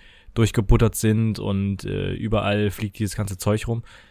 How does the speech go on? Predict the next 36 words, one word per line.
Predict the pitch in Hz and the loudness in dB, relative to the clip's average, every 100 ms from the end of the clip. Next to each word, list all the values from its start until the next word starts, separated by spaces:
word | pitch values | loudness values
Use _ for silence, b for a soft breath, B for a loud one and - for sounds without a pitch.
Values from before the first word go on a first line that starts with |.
| b b | b b
So | - 120 123 | -2 0 2
war | 127 | 2
es | - | 0
eigentlich | 110 123 123 120 - | -2 -4 -4 -6 -6
nicht. | 120 135 - - - | -4 -4 -10 -18 -6
Also | 101 101 | -4 2
dadurch, | 107 113 110 | 2 2 0
dass | 104 | -4
es | 101 - | -4 -2
sehr | 104 95 | 0 2
wenig | 113 123 - | 2 0 2
war, | 123 127 120 | 4 4 2
sehr | 101 107 | 0 0
schnell | - 101 | 0 -2
geschmolzen | 92 107 120 - | -2 -2 -2 0
war, | 117 98 | 0 2
war | 98 | 0
es | - | 0
dann | 98 | -2
halt | 95 92 113 | 0 0 0
nass. | 92 - - - _ _ _ _ - | -2 -4 -16 -20 _ _ _ _ -2
Äh, | 92 90 | 0 0
und | 95 90 | 0 -2
auf | 87 | -2
den | 90 | 0
Dächern | 113 117 98 | 2 2 2
und | 90 | 0
auf | 85 | -2
den | 87 | 2
Bäumen | 101 113 98 | 6 6 6
hatte | 87 95 | 2 0
man | 90 | -2
noch | 87 | -2
Schnee | - 92 92 90 | -4 -2 -2 -2
oder | 90 | -2
so. | 90 104 | -2 -4